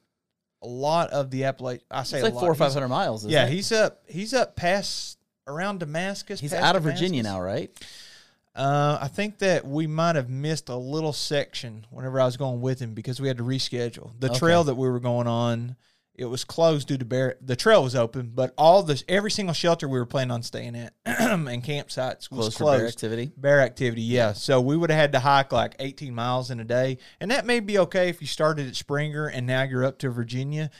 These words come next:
Speaker 1: and you got your trail legs. But we were, like, literally driving, <laughs> you know, eight hours to go hike.
Speaker 2: Right,
Speaker 1: So
Speaker 2: right.
Speaker 1: it, we didn't have trail legs. Anyway,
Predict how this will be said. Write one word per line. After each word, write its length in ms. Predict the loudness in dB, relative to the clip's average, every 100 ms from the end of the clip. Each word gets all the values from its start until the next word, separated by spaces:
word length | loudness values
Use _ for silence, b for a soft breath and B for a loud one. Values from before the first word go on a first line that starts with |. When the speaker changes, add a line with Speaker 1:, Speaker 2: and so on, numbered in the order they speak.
| b
Speaker 1:
and 80 | -4
you 40 |
got 140 | 2 2
your 80 | 0
trail 260 | 2 2
legs. 380 | 4 2 0 -6 b b b
But 120 | 0
we 180 | 2 2
were, 100 | 4
like, 220 | 4 4
literally 360 | 2 -2 0 -2
driving, 600 | 2 4 4 2 -2 -8 -12 B B
<laughs> 260 | B B -6
you 80 |
know, 240 | -2 -2 0
eight 260 | 0 2
hours 540 | 4 4 4 0 -8 -14 b b b
to 100 | -4
go 300 | 0 0 0 _ _
hike. 540 | -4 -2 -2 -4 _ _ -4
Speaker 2:
Right, 340 | 0 0 0
Speaker 1:
So 540 | 4 8 8 8 4 0
Speaker 2:
right. 80 | -6
Speaker 1:
it, 120 | -8
we 180 | -6 -4
didn't 160 | -4
have 180 | -4 -6
trail 320 | -8 -10 -10 -14
legs. 240 | -16 -14 -4
Anyway, 520 | -2 2 4 4